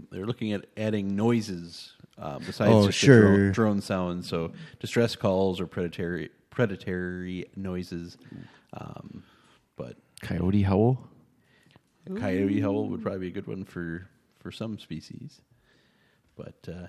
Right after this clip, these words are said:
Speaker 1: yeah. So it's an interesting concept. Might be something we'll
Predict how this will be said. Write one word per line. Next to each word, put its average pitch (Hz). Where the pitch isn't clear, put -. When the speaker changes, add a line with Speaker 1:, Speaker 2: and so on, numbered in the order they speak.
Speaker 1:
yeah. 123
So 95
it's 90
an -
interesting 87
concept. -
Might -
be -
something 80
we'll 82